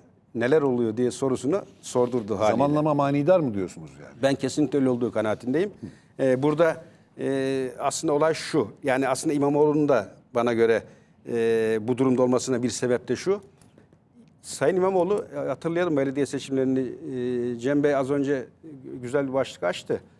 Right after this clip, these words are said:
Speaker 1: Adaylığının konulduğu günden bugüne hiçbir zaman o makama belediye başkanı olarak hazırlanmadı. Türkiye'de öyle bir hava yaratıldı ki devlet başkanı olarak geliyor dendi. Sayın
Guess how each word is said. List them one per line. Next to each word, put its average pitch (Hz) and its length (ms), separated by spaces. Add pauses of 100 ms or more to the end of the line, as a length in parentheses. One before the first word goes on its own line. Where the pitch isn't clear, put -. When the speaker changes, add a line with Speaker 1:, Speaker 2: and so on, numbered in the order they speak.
(720)
Speaker 1:
Adaylığının 170 600
konulduğu 165 500
günden 170 420
bugüne 185 380 (200)
hiçbir 196 340
zaman 147 240
o 165 80
makama 160 400
belediye 156 320
başkanı 147 280
olarak 147 320
hazırlanmadı. 123 580 (760)
Türkiye'de 165 360
öyle 156 200
bir 190 80
hava 151 200
yaratıldı 160 400
ki 107 200 (440)
devlet 156 560
başkanı 147 320
olarak 113 380
geliyor 104 300
dendi. 92 300 (440)
Sayın 156 420